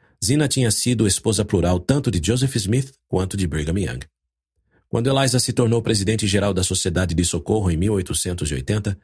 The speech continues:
ela escolheu Zina como conselheira. Ao longo dos anos, as duas mulheres tinham trabalhado, viajado e envelhecido juntas. Zina era conhecida por sua administração amorosa e pessoal e seus poderosos dons espirituais.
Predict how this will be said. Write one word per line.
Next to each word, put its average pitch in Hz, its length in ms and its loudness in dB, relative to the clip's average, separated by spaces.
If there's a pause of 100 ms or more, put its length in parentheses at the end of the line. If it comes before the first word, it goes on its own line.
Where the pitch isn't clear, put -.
(360)
ela 123 200 0
escolheu 127 380 2
Zina 123 280 2
como 123 200 0
conselheira. 92 600 -2 (400)
Ao 76 120 0
longo 80 240 0
dos 87 180 0
anos, 113 300 0 (240)
as 87 160 2
duas 113 160 2
mulheres 113 360 0
tinham 107 160 -2
trabalhado, 95 600 0
viajado 87 580 0
e 104 40 2
envelhecido 92 640 0
juntas. 69 500 -6 (920)
Zina 151 300 2
era 143 160 2
conhecida 127 440 2
por 113 180 2
sua 123 220 0
administração 110 640 0
amorosa 98 500 2
e 85 40 -2
pessoal 87 580 -2 (260)
e 101 80 2
seus 110 200 0
poderosos 90 600 0
dons 80 320 0
espirituais. 69 720 -6